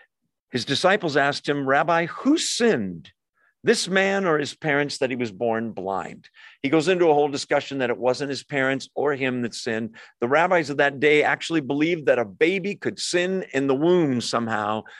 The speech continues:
and deserve blindness, kind of thing. It's very silly. And God, Christ makes that whole idea, uh, obviously wrong by saying, "Neither this man or his parents sinned, but this happened so that the works of God,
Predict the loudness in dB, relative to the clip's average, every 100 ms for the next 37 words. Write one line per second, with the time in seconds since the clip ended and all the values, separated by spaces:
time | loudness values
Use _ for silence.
0 | -6 -2 -2 0 -2 2 2 4 4 2
1 | -2 -10 _ _ _ -4 0 0 0 -4
2 | -8 -12 -14 _ _ -4 -4 -6 -10 -12
3 | _ -20 -20 _ _ -8 0 2 2 -2
4 | -2 -2 -8 _ -4 -2 -2 -2 -4 -12
5 | -14 -4 -2 0 -2 -14 -20 _ -16 -16
6 | -20 _ _ _ -2 0 -2 0 0 2
7 | 0 0 -2 -2 -2 0 -2 -6 -20 _
8 | 0 0 0 -2 0 2 2 0 -2 -4
9 | -6 0 2 2 2 0 -2 -4 -4 -2
10 | -2 0 0 -2 -4 -6 -6 -4 -2 -4
11 | -4 -2 -2 -4 -6 -4 -2 -4 -8 -20
12 | -20 -6 -4 -2 -2 -4 -6 -6 -4 -6
13 | -2 -2 -2 -8 -2 0 0